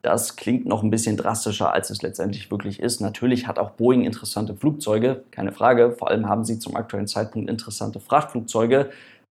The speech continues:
die unter allen Punkten wohl besser sind als das, was Airbus dort zum aktuellen Zeitpunkt zu bieten hat. Aber ihr versteht, was ich meine. Ohne eine funktionierende sieben drei sieben MAX sieht das dort mit den Auslieferungen wirklich, wirklich mau aus. Das war aber auch zu erwarten.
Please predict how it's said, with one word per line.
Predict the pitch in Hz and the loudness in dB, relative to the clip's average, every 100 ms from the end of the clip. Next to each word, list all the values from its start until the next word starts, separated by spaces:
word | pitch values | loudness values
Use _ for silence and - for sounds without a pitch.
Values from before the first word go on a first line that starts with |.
| - | -2
die | 117 113 | 0 0
unter | - - - 120 120 - - | -2 -4 -2 2 4 4 4
allen | 117 127 120 | 6 8 6
Punkten | - 123 - 107 107 | 2 0 0 -4 -2
wohl | 101 | 0
besser | 104 113 117 | 0 2 2
sind | 113 113 | 2 2
als | 90 - | 0 0
das, | 104 - | -2 -2
was | 101 | -8
Airbus | - 120 117 117 | 2 2 4 0
dort | 104 - | -2 0
zum | - | -6
aktuellen | 104 - 104 | -6 -6 -6
Zeitpunkt | 104 101 - 107 | -4 -4 -6 -12
zu | - 110 | -10 -8
bieten | 127 113 | -6 0
hat. | 117 123 - - | 2 0 -4 0
Aber | 120 110 | 4 4
ihr | 104 | 0
versteht, | 104 - 104 | -4 -6 -4
was | 98 101 | -4 -4
ich | - | -6
meine. | 104 92 - - - | -4 -4 -6 -8 0
Ohne | 143 143 | 2 4
eine | 117 123 | 2 -2
funktionierende | 127 123 - 117 120 113 | -2 -4 -2 -2 0 -2
sieben | 104 113 117 | -4 -4 -2
drei | 107 | -2
sieben | 104 110 101 | -4 -4 0
MAX | 113 143 - - - - | 2 2 -2 -12 -20 -4
sieht | 151 151 | 0 2
das | 135 - | 2 2
dort | - - | 0 0
mit | 107 | -4
den | 104 - | -6 -4
Auslieferungen | 107 113 117 110 - 113 104 113 | -4 -2 -6 -6 -4 -4 -4 -2
wirklich, | 127 123 117 - | -4 -4 -10 -4
wirklich | 113 113 110 113 | -4 -4 -8 0
mau | 113 113 - | 6 6 6
aus. | - - - - _ _ | 2 -2 -8 -12 _ _
Das | - - | -18 -2
war | 110 | 2
aber | 110 | 4
auch | 104 - | 2 0
zu | 120 | -2
erwarten. | 113 117 123 113 98 | 2 4 2 0 -8